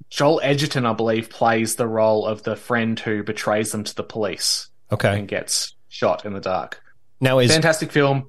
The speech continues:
Speaker 1: great period piece. If you're an American and want to know what Australia was like at that time, it nails the period perfectly.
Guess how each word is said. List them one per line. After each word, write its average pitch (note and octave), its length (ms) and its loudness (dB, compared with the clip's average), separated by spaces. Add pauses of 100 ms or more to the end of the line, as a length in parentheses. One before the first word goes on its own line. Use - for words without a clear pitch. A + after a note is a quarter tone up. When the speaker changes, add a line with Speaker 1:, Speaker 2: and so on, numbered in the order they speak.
Speaker 1:
great E3 240 2
period D#3 360 2
piece. D3+ 220 0
If - 100 -10
you're D#3+ 80 2
an D#3+ 80 2
American C3+ 420 2
and B2+ 100 -2
want C3 120 0
to - 100 -4
know C3 80 2
what B2 80 4
Australia A#2+ 380 0
was A#2 120 -4
like A#2 240 0
at C#3+ 100 -12
that - 180 -2
time, D#3 340 0 (540)
it C3 240 -8
nails C3+ 480 4
the B2+ 80 -8
period A#2 400 0
perfectly. G#2+ 540 -4